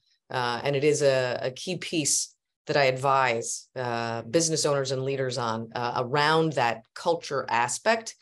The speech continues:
h-, how to do it right and how to think about it as you prepare for that integration.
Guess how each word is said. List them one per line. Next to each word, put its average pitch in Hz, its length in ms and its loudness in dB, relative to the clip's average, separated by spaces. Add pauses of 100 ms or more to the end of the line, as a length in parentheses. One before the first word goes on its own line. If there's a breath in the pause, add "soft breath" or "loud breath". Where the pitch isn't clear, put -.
(320 soft breath)
h-, 147 140 2
how 160 180 4
to 170 80 4
do 160 260 4
it - 20 4
right 143 400 2
and 151 160 -4
how 156 160 -2
to 151 100 0
think 226 400 0
about 135 280 2
it 120 100 -6
as 123 180 -8
you 123 60 -12
prepare 147 420 -4
for 139 160 -2
that 127 180 0
integration. 120 760 -6